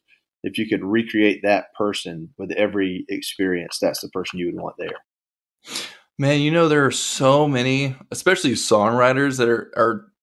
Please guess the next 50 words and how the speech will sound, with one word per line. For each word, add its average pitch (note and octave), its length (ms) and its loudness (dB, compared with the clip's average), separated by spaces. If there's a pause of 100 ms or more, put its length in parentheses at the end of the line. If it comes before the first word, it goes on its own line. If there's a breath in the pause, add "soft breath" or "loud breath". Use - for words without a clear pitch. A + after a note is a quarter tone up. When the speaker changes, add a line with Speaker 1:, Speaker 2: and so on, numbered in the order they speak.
Speaker 2:
just C#3+ 380 2
the A#2+ 300 -8
most C#3 280 2
amazing B2+ 360 2
people C3 220 0
in A#2 60 2
the G#2+ 120 0
world. B2 300 4
But G#2+ 100 2
when A#2 120 0
it A#2 120 0
comes D3 280 -2
to A#2 360 4
someone C3 400 0
that G#2+ 160 -2
has A2+ 320 0 (440 soft breath)
even C3+ 240 4
just C3 180 2
a A#2+ 40 4
little B2 240 2
bit A#2 140 0
of A2 80 -2
notoriety, G#2+ 720 4 (480 soft breath)
I B2 140 2
still D3 240 4
remember C3 580 6
I A#2+ 180 4
scheduled B2+ 640 4
a A2 80 4
write A#2 400 4
with G#2 220 -4
Daryl C3+ 320 6
Worley A#2 580 6
and A2+ 120 -2
a G#2+ 40 0
veteran. G#2+ 680 0 (100)
Um, G#2+ 440 2
and C3 120 2
this D#3+ 220 2
was A#2 180 2
of, A2+ 240 0
like, G#2+ 220 0
four - 340 4
or A#2 60 6
five G#2+ 260 2
years A2+ 240 0
ago A2 160 4
through D3+ 220 4
his C3+ 100 4
management. A#2+ 540 -2